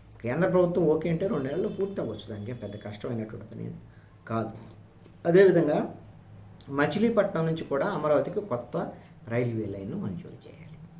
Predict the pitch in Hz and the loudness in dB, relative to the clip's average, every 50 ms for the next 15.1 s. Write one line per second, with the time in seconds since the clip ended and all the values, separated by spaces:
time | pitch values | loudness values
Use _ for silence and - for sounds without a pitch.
0 | - - - - - - - - 139 160 170 165 170 165 147 139 139 - 147 139 | -20 -20 -20 -20 -20 -16 -10 -6 0 2 2 2 2 2 0 -2 -2 -2 -2 -2
1 | 135 135 120 113 - 120 117 117 113 110 107 - 120 113 - - 135 151 151 151 | -2 -2 -4 -6 -6 -8 -8 -8 -8 -8 -10 -10 -12 -12 -6 -2 0 0 0 0
2 | 147 135 127 - 123 120 120 120 120 120 113 110 - 113 110 110 113 110 110 110 | -4 -4 -4 -2 -2 -2 -2 -2 -2 -2 -4 -4 -6 -6 -6 -6 -6 -6 -6 -4
3 | 110 110 107 110 110 107 - 107 107 110 110 - - - - - - - - - | -4 -4 -2 -4 -4 -4 -6 -6 -8 -8 -10 -12 -14 -18 -20 -20 -20 -20 -18 -14
4 | - 110 107 117 120 120 113 110 - 120 120 117 113 113 113 113 113 117 117 110 | -12 -10 -8 -6 -6 -6 -6 -6 -6 -4 -4 -4 -2 -2 -4 -4 -4 -4 -8 -6
5 | - - 143 135 131 131 127 - 131 120 120 113 113 113 110 107 110 - - - | -2 -2 -2 0 -2 -4 -4 -4 -4 -4 -2 -2 -2 -2 -2 -2 -4 -10 -14 -18
6 | - - - 127 131 127 - 127 - 113 113 107 104 104 104 104 101 101 104 110 | -14 -8 -4 -4 -4 -2 -4 -6 -4 -4 -2 -2 -2 -4 -6 -6 -8 -8 -8 -8
7 | 110 110 110 - - 120 113 107 107 120 113 104 101 98 - 104 95 98 98 98 | -8 -10 -10 -10 -8 -8 -8 -8 -6 -6 -6 -6 -8 -8 -10 -10 -8 -8 -6 -6
8 | 98 95 95 95 95 90 92 - - 98 117 - 107 107 - - - - - - | -6 -6 -6 -8 -10 -10 -12 -10 -10 -10 -10 -10 -10 -12 -16 -18 -20 -20 -20 -16
9 | - - 117 117 123 120 120 123 117 113 110 107 - - 117 - - - - - | -10 -6 -4 -2 0 0 0 0 0 -2 -2 -2 -4 -4 -6 -10 -12 -14 -16 -18
10 | - - - - - - 120 120 - 170 170 165 151 143 139 139 - 135 120 113 | -18 -18 -18 -18 -12 -8 -6 -2 2 2 2 4 4 4 2 2 0 -2 -2 -2
11 | 110 113 - 165 170 147 127 123 123 131 139 139 127 120 127 123 135 - - 123 | -4 -4 -4 -2 0 0 2 2 0 0 -2 -2 -2 -4 -4 -4 -2 0 0 0
12 | 113 113 117 113 110 110 107 101 101 - - 101 104 104 101 98 98 98 92 95 | 0 0 0 -2 -2 -4 -6 -8 -10 -10 -10 -8 -8 -8 -8 -8 -10 -10 -10 -10
13 | 95 92 90 - 92 104 131 165 165 147 - - 107 98 - 117 101 90 87 - | -10 -10 -12 -12 -12 -10 -8 -6 -6 -6 -6 -8 -10 -10 -10 -10 -12 -12 -12 -12
14 | - 87 - 90 90 87 - 85 82 85 85 - - - - 104 104 - - - | -12 -12 -12 -12 -14 -14 -14 -16 -14 -14 -14 -16 -16 -18 -18 -18 -20 -20 -20 -20
15 | - | -20